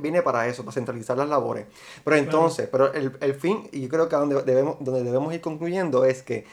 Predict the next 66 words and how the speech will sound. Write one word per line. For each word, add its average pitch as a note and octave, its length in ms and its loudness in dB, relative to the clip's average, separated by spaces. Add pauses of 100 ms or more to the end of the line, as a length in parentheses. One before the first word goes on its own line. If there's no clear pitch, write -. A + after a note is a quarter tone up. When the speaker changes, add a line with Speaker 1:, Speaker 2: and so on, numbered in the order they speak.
(240)
Speaker 1:
la B2+ 260 0
crisis D#3 320 -2
de F#3 80 -2
seguridad, D#3+ 540 2 (340)
además A2+ 300 0
de D3 80 0
ser E3 100 -4
una, E3 200 0 (120)
una C#3+ 160 -2
cuestión D3+ 220 -4
de D#3 80 -4
perspectiva, D3+ 680 -6 (280)
la, A#2+ 120 -2
realmente D3 460 0
la B2 80 -2
crisis C3+ 260 -8
que D#3+ 160 -2
hay D#3+ 140 0
en D#3 100 -4
Puerto C#3+ 380 -4
Rico D#3 340 -6
y A#2 60 -8
la A#2 180 -4
crisis B2+ 220 -8
que D#3 80 -8
está D#3 100 -6
pasando D3+ 220 -8
en C#3 80 -8
todas D3+ 220 0
partes D#3 280 -8
del D3+ 140 -6
mundo D#3 300 -6
una, B2+ 100 -4
es C3 120 -4
una C#3+ 200 -4
crisis D3+ 240 -8
de C3 60 -2
se-, A#2 220 -6
de B2 140 -6
social. A#2 480 -6 (240)
Speaker 2:
Es - 140 -18
una E3 100 -10
Speaker 1:
Y - 40 -10
Speaker 2:
crisis C#3+ 140 -2
Speaker 1:
la C3 100 6
crisis E3 200 -2
social G3+ 220 2
Speaker 2:
social. G3 160 0
Speaker 1:
se G3 40 4
debe G3 200 4
a D#3 60 4
la C3+ 60 4
desigualdad A#2+ 380 0
social E3 340 -2
que B2+ 120 -6
se C3+ 60 -6
está C3 140 0
vendiendo D3+ 520 2
a - 40 -4
través B2+ 200 4
de D3+ 80 4
los C3 100 0
medios C3+ 220 2
de, D3+ 160 2 (560)
de C3+ 160 2
comunicaciones. B2+ 720 -4